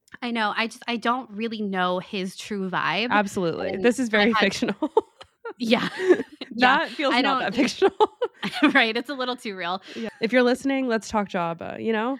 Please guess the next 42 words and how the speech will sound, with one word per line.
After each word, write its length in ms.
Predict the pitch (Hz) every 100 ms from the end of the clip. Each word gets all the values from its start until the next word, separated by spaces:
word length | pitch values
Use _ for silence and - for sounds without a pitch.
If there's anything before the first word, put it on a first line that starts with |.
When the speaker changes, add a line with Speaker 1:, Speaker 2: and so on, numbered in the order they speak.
| -
Speaker 1:
<laughs> 100 | -
I 80 | 285
don't 140 | 294 294
think 120 | 294
he's 180 | 247 254
listening. 480 | 208 - 190 226 262
Speaker 2:
Uh, 100 | -
he's 300 | 202 247 226 311
Speaker 1:
Um, 440 | 220 208 180 180 -
<laughs> 140 | - -
he's 500 | - 719 719 698 -
not 280 | - - -
listening. 1000 | - - - - - 370 359 - - 403
<laughs> 800 | - 330 - _ - - 370 -
Anyway, 300 | 277 247 214
I 120 | 220
just 140 | 262 277
had 220 | 302 277
to 60 | 277
share 600 | - 196 185 175 165 -
that 260 | 190 190 -
he 200 | - 214
at 100 | 175
one 220 | 175 185
point 180 | - 180
was 160 | 185
also 360 | 180 175 175 190
on 100 | 185
the 80 | 196
dinner 260 | 202 202
party 300 | 208 220 226
list, 400 | 226 226 240 - -
and 180 | 175
maybe 260 | 180 180 180
one 160 | 175 170
day 140 | 165
that'll 200 | 160 160
actually 340 | 160 165 - 180
happen. 440 | 165 - 196 254 - _ _ _ _ _ -
Speaker 2:
I 80 | 196
love 220 | 175 165
that. 240 | - -